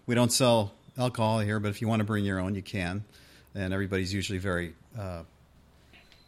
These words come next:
respectful about that. Uh, in other words, nobody gets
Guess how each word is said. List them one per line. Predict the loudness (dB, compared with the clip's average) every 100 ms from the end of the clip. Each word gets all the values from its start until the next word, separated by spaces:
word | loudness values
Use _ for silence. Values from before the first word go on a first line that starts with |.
| _
respectful | -4 -4 2 2 2 -4 -4
about | -4 -6 -6
that. | -6 -8 -10 -10
Uh, | -8 -6
in | -6
other | -4
words, | -4 -6 -10 -18 _ _
nobody | 2 2 2
gets | 0 -2